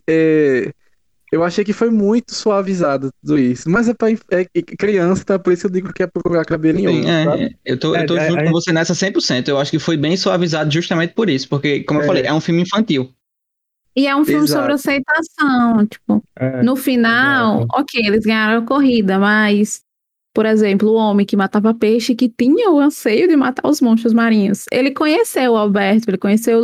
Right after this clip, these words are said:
Speaker 4: Luke, ele sabia que eles eram crianças normais, assim como a filha dele e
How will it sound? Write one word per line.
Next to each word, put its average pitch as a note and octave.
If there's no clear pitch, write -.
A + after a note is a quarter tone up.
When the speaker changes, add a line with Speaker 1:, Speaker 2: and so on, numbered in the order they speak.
Speaker 4:
Luke, G#3+
ele G#3
sabia A#3
que A#3+
eles D#4
eram C4
crianças C4+
normais, A#3+
assim A3+
como C#4
a C4+
filha A#3+
dele G#3+
e A#3